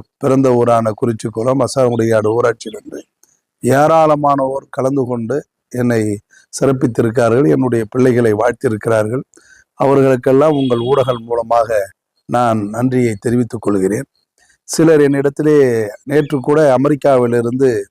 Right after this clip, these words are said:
இந்த வலைதளங்களிலிருந்து பார்த்த இளங்கோ அவர்கள் பாராட்டினார்கள். அவர் எங்கள் ஊரில் இப்படி ஒரு முழக்கத்தோடு மருத்துவமனை திறப்பு விழா என்பது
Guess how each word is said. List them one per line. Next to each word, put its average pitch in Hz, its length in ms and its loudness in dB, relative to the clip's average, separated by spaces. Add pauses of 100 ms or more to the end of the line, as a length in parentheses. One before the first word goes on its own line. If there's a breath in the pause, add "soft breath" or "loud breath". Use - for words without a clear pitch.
(500)
இந்த 131 160 2
வலைதளங்களிலிருந்து 135 880 2
பார்த்த 123 460 0
இளங்கோ 131 380 2 (220)
அவர்கள் 127 480 -2
பாராட்டினார்கள். 104 760 -2 (760 soft breath)
அவர் 139 280 2
எங்கள் 165 380 4
ஊரில் 165 340 4
இப்படி 151 340 0
ஒரு 139 200 4 (120)
முழக்கத்தோடு 139 680 0
மருத்துவமனை 127 580 0
திறப்பு 123 360 -2
விழா 117 200 2
என்பது 110 380 0